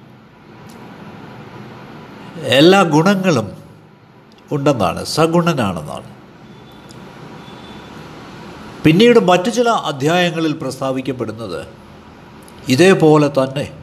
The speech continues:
ഈശ്വരൻ നിർഗുണനാണെന്നാണ്. ഒരു സ്ഥലത്ത് നമുക്ക് കാണാം,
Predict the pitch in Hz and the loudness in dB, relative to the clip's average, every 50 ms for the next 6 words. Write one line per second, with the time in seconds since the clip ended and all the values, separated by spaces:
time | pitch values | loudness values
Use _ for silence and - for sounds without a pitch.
0 | - - - - - - - - - - - - - - - - - - - - | -20 -20 -20 -20 -20 -20 -20 -20 -20 -20 -20 -20 -20 -20 -20 -20 -20 -20 -20 -20
1 | - - - - - - - - - - - - - - - - - - - - | -20 -20 -20 -20 -20 -20 -20 -20 -20 -18 -18 -18 -18 -18 -18 -18 -18 -18 -20 -20
2 | - - - - - - - 131 143 143 - - 156 160 156 175 175 180 180 - | -20 -20 -20 -20 -14 -2 2 4 4 4 4 4 4 4 4 4 2 0 -6 -12
3 | - - - - - - - - _ _ _ _ _ _ _ _ _ - - - | -16 -20 -20 -20 -20 -20 -20 -20 _ _ _ _ _ _ _ _ _ -20 -20 -20
4 | - 104 110 123 139 147 156 151 170 180 180 180 170 147 101 98 92 85 78 - | -16 -4 0 2 2 2 2 4 4 4 4 4 0 0 -4 -4 -6 -8 -10 -12
5 | - - - - - - - - - - - - - - - - - - - - | -16 -16 -18 -20 -20 -20 -20 -20 -20 -20 -20 -20 -20 -20 -20 -20 -20 -20 -20 -20
6 | - - - - - - - - - - - - - - - - - - - - | -20 -20 -20 -20 -20 -20 -20 -20 -20 -20 -20 -20 -20 -20 -20 -20 -20 -20 -20 -20
7 | - - - - - - - - - - - - - - - - - - - - | -20 -20 -20 -20 -20 -20 -20 -20 -20 -20 -20 -20 -20 -20 -18 -18 -18 -18 -18 -20
8 | - - - - - - - - - - - - - - - - - - 151 180 | -18 -18 -18 -20 -20 -18 -18 -18 -20 -20 -20 -20 -18 -18 -18 -14 -2 2 4 4
9 | 240 240 - - 226 208 202 - 202 190 180 170 160 160 165 160 - 131 123 123 | 4 4 4 4 4 4 4 2 2 0 -2 -2 -2 -4 -6 -6 -4 -2 -2 0
10 | 123 127 139 147 - - - - | 0 -2 -2 -4 -8 -14 -20 -20